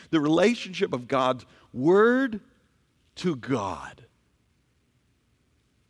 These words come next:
A relationship that's not very different from understanding the relationship between God's Son and God. That God opens his mouth,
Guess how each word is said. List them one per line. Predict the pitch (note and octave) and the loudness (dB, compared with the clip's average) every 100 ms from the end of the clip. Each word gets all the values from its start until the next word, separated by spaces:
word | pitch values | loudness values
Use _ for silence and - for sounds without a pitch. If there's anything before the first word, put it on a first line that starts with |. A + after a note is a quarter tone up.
| _ _ _ _ _ | _ _ _ _ _
A | F2 | -4
relationship | G#2+ C3+ C3 A2 B2 | 0 0 -2 -8 -8
that's | - G2 | -8 -6
not | A#2+ G#2+ | -4 -4
very | G#2+ | -8
different | F2+ F#3+ C3 A#2 | -4 -6 -4 -8
from | A2 | -4
understanding | A2+ A2 - B2+ A#2 A2+ | -6 -6 -4 -4 -2 -6
the | G#2+ | -6
relationship | F#2+ A#2 - A#2 | -6 -6 -6 -14
between | - C#3+ C3+ | -10 -8 -4
God's | C#3+ D3+ - | -2 -4 -6
Son | - G3+ C#3 D2+ C#2 _ _ _ _ _ _ _ _ _ _ _ _ | -6 -4 -4 -6 -18 _ _ _ _ _ _ _ _ _ _ _ _
and | - D2+ | -20 -16
God. | C2+ - - - _ _ _ _ _ _ _ _ _ _ _ - | -14 -16 -16 -20 _ _ _ _ _ _ _ _ _ _ _ -2
That | B2 | -2
God | - F3+ G3 - | 0 0 0 0
opens | E3+ G#3 - A#3 G#3 | 2 2 2 0 0
his | F3 D#3+ A#2 | 0 0 0
mouth, | A#2+ C#3+ E3 D#3 G#2 - - - | -2 0 0 0 -4 -12 -20 -20